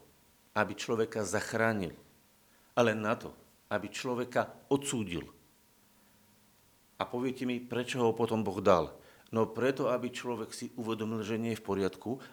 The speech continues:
a preto, aby človek pod hrozbou trestu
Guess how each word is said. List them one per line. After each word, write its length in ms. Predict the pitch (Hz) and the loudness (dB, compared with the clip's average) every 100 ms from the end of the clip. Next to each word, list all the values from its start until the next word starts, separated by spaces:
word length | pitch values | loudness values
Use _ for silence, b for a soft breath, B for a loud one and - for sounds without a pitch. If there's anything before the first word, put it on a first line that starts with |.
| - | -10
a 20 | |
preto, 320 | - 113 113 | -4 -4 -4
aby 160 | 113 107 | -6 -6
človek 480 | - 117 110 113 - | -6 -4 -4 -6 -8
pod 320 | 101 - - 87 | -12 -12 -18 -8
hrozbou 640 | 98 117 113 101 113 113 - | 0 0 0 0 0 -2 0
trestu 560 | 123 117 117 - 90 | 4 4 2 -4 -10